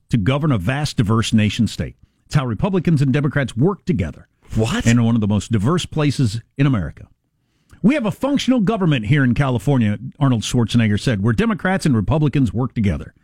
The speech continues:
Speaker 2: What a
Speaker 1: Well,
Speaker 2: load
Speaker 1: that's,
Speaker 2: of crap.
Speaker 1: that's just not the case. It's a, it's an entirely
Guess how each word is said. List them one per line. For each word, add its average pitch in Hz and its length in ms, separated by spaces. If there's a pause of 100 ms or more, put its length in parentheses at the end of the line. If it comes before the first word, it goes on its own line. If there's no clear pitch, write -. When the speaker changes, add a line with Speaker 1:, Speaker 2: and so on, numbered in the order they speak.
(160)
Speaker 2:
What 151 180
a - 20
Speaker 1:
Well, - 160
Speaker 2:
load 131 120
Speaker 1:
that's, - 100
Speaker 2:
of - 20
crap. 131 320
Speaker 1:
that's 165 220
just - 260
not 104 420
the 151 80
case. 170 360
It's 101 120
a, 113 220
it's 131 160
an 156 160
entirely 151 1160